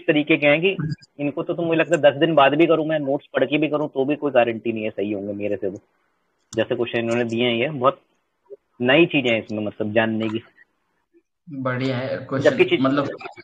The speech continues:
Speaker 2: आ तो रहा है, मतलब, कुछ, कुछ नया चीज पता तो चल रहा है, कोई बात नहीं।
Speaker 1: हाँ, जबकि ये वो चीजें जो पढ़ी हुई हैं, मतलब, पढ़ी हुई में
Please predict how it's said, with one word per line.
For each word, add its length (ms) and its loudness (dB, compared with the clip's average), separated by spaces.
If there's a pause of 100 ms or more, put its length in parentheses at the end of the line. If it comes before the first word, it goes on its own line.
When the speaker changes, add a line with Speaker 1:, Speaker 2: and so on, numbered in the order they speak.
(240)
Speaker 2:
आ 240 4
तो 80 0
रहा 120 4
है, 120 2
मतलब, 200 2
कुछ, 140 -4
कुछ 380 -4
नया 340 4
चीज 260 -4
पता 200 0
तो 100 -4
चल 160 -8
रहा 180 -6
है, 160 -10 (380)
कोई 120 -16
बात 220 -14
नहीं। 100 -18
Speaker 1:
हाँ, 240 2
जबकि 580 2
ये 140 6
वो 120 6
चीजें 280 0
जो 80 2
पढ़ी 260 2
हुई 160 4
हैं, 80 0
मतलब, 240 -2
पढ़ी 240 4
हुई 220 8
में 280 4